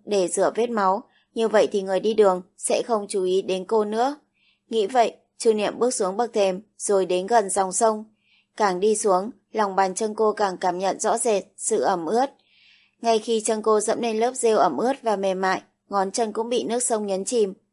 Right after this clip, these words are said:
Ở phía sau đột nhiên vang lên tiếng bước chân dồn dập. Một cơn gió vừa qua, thổi tung phần tóc mai rối bời bên tai Chu Niệm. Cô ngửi thấy một mùi hương quen thuộc ở trong gió, mùi sữa tắm thoang thoảng.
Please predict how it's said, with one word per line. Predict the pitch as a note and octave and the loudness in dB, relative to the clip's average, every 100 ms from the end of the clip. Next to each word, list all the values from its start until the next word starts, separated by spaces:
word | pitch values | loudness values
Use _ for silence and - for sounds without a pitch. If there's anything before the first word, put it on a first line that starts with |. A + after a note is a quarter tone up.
| _ | _
Ở | G#3+ F#3 | -2 0
phía | F#3+ | 0
sau | F#3 A3+ | 0 0
đột | G#3 G3 | 2 0
nhiên | G3+ A3 G#3+ - _ | -2 -6 -6 -10 _
vang | - A3 G#3 | 0 0 0
lên | G#3 G3+ | -4 0
tiếng | G3 F3+ | 0 0
bước | A3 B3+ | 0 0
chân | A#3+ G#3 | -2 -2
dồn | G3+ G3+ F#3 | 0 -2 0
dập. | G3+ F#3+ - _ _ _ _ _ _ | 2 2 -2 _ _ _ _ _ _
Một | A3+ G#3 | -4 -2
cơn | A3+ A3 | 0 2
gió | A3 F#3+ | 2 2
vừa | G#3+ A3+ | 2 0
qua, | A3+ A3 A3 - _ | 4 2 2 -8 _
thổi | - F#3+ | 0 2
tung | - A3 A3 | 4 2 2
phần | A3 F#3+ | -2 0
tóc | A#3+ B3 | 0 0
mai | A3+ G#3+ | 0 0
rối | G3 F3+ | 2 4
bời | A3+ G3+ F3+ | 4 4 0
bên | A3 G#3+ | -2 -2
tai | G#3+ G#3+ | 0 -2
Chu | G#3 A3 | -2 -2
Niệm. | G#3+ G3+ - _ _ _ - | 0 0 0 _ _ _ 0
Cô | A3+ | 2
ngửi | G#3+ G3+ | 4 2
thấy | F3 F#3 | 2 2
một | G#3+ B3+ | 2 -2
mùi | G#3+ G3 | -2 -4
hương | A3 A3 | -4 -4
quen | G#3+ G#3+ | 0 -2
thuộc | G#3+ G3+ F3+ - | 2 0 0 0
ở | G3+ F3 | -2 0
trong | A3 G#3+ | -2 -2
gió, | G#3+ F#3+ F#3 B3 _ _ _ | 2 4 2 -2 _ _ _
mùi | A3+ G#3+ F#3 | -2 0 0
sữa | - | -2
tắm | C4+ G#3+ F#3 | 0 0 0
thoang | A#3 A3 | 0 -2
thoảng. | A3 G3 E3+ | 0 0 0